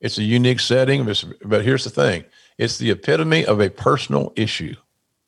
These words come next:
That's what the brother versus brother. And it was still fresh. Dustin hadn't been back for a long time. He was, he was still, he freshened up by being away. A E W was new. So I thought that, uh,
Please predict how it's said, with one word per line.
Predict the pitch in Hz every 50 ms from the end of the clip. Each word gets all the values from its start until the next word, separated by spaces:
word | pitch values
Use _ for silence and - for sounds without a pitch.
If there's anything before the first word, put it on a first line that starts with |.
| _ _ _ _ _ _ _ _ _ _ -
That's | 107 - -
what | 127 123 -
the | 113
brother | 107 - 92 113 113 123 120
versus | 113 117 120 117 - 110 101
brother. | 101 104 110 104 92 87 - - - _ _ _ _ _ _ _ _ _ _ _ _ _ _ _ -
And | 107 104 107
it | 107
was | 110 -
still | - - 147 151
fresh. | 147 - - 143 139 113 98 90 - - - - -
Dustin | 104 120 139 - - 117
hadn't | 120 110 - 117
been | 120 113 110
back | 113 117 123 123 -
for | - 107
a | 110
long | 117 117 117 117
time. | - 117 110 113 117 113 107
He | 101 107
was, | 95 - - - -
he | 107
was | 104 95 92 90 92
still, | - - 123 123 117 - - - _ - - -
he | 113 113
freshened | 104 - - 120 135 131 - 117 107
up | 113 117 110 -
by | - 95
being | 95 98 107 110 107
away. | 98 98 104 107 110 110 110 117 127 - - - - - _ _ -
A | 98 107
E | 117 117 113
W | 110 110 113 120 123
was | 110 - 101
new. | 95 98 104 107 110 120 123 117 113 - _ _ _ _ _ _ _ _ _ _ _ _ _ _ _ _ _ _ -
So | - 120 107
I | 110 113
thought | - 131 120 117 117 -
that, | - 98 87 - -
uh, | 101 98 92 92 87 87 85